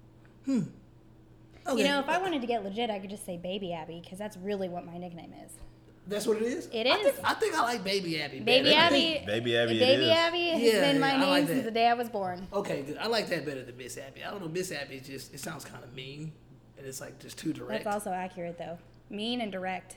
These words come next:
Speaker 1: Oh.
Speaker 3: She sounds like one of those teachers that end up on the news. Miss Abby is one of those teachers that end up on the news.
Speaker 1: Like Mama K. You see Mama K?
Speaker 3: No.
Speaker 1: Yeah, Mama K out here in, uh, Katy. She was out here
Speaker 3: Oh.
Speaker 1: se-, selling, uh, s-, s-, sending porn, um,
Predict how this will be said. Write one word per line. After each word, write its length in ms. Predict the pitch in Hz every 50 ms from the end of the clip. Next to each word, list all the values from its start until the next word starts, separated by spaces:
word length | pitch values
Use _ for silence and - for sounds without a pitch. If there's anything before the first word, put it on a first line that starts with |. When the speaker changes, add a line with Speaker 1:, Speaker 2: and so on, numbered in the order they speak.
| - -
Speaker 1:
Oh. 320 | - 175 170 160 143 139 - - - - - - - - - - - -
Speaker 3:
She 160 | - 120 123
sounds 300 | 117 131 117 113 107 110
like 120 | 107 101
one 160 | 101 101 98
of 80 | 95 95
those 80 | 90 -
teachers 220 | 113 92 95 87
that 120 | 90 87
end 180 | 90 90 85 82
up 100 | 82 -
on 140 | 82 80 80
the 40 | 80
news. 300 | 82 80 76 73 82 95
Miss 180 | 101 101 110
Abby 260 | 117 90 87 82 -
is 100 | 87 87
one 120 | 95 95 90
of 20 |
those 160 | 92 92 -
teachers 200 | 107 98 92 95 92
that 120 | 90 87
end 140 | 95 95 90
up 100 | 85 87
on 80 | 90 85
the 60 | 82 85
news. 480 | 90 90 90 85 80 85 - - - - - -
Speaker 1:
Like 180 | - 139 139 156
Mama 260 | - - 156 143 135
K. 300 | - 185 175 175 175 165 - - - - - 247 196
You 100 | - 165
see 180 | - - 196 180
Mama 260 | 185 190 196 190 170
K? 360 | 175 226 208 196 196 196 - - 127
Speaker 3:
No. 360 | 127 117 - 101 98 98 101 - - - -
Speaker 1:
Yeah, 100 | - 190
Mama 260 | 180 185 202 196 180
K 240 | - - 220 214 196
out 80 | 185 185
here 200 | 165 185 180 170
in, 80 | 175
uh, 160 | 185 175 165 156 160
Katy. 400 | - 214 214 202 175 165 - - - - - - - - - - - - -
She 80 | - -
was 0 |
out 180 | 139 156 160 165
here 100 | 165 165 165 165
Speaker 3:
Oh. 360 | 165 165 160 151 143 131 123
Speaker 1:
se-, 60 | -
selling, 240 | 214 208 196 190 180
uh, 200 | 180 170 170 165
s-, 480 | 156 156 - - - 190 165 - - -
s-, 160 | 196 160 160
sending 320 | - - 190 180 170 165 151
porn, 460 | - - - 208 202 190 180 170 160
um, 440 | 160 156 160 160 156 151 147 139